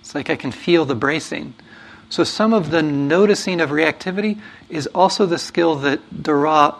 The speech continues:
emphasized again, and again and again <laughs> yesterday morning, which I appreciated, which to have the skill of softening, relaxing. So it's not just noticing, it's,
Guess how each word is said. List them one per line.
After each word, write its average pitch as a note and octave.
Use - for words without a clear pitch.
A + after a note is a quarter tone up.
emphasized C3+
again, C3
and C3+
again B2+
and A#2+
again B2
<laughs> -
yesterday B2+
morning, C3
which B2
I C3+
appreciated, B2
which D#3+
to E3+
have F#3
the G3+
skill D#3+
of D3+
softening, G2
relaxing. C3+
So -
it's D#3+
not A3
just -
noticing, D#3+
it's, -